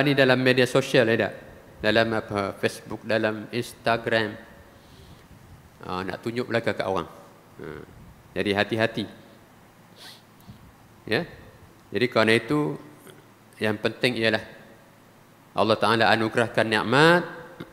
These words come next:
sebenarnya kita wajib bersyukur atas nikmat berkenaan dengan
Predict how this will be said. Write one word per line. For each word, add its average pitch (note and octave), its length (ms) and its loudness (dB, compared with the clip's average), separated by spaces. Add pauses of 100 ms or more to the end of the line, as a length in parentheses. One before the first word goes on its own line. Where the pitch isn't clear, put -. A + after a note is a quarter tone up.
(500)
sebenarnya A2 720 2 (2000)
kita A2+ 720 -2
wajib G#2+ 480 0
bersyukur G#2+ 640 -6 (640)
atas G2+ 400 -6
nikmat G2+ 400 -6
berkenaan A2 560 -4 (720)
dengan G#2 560 -2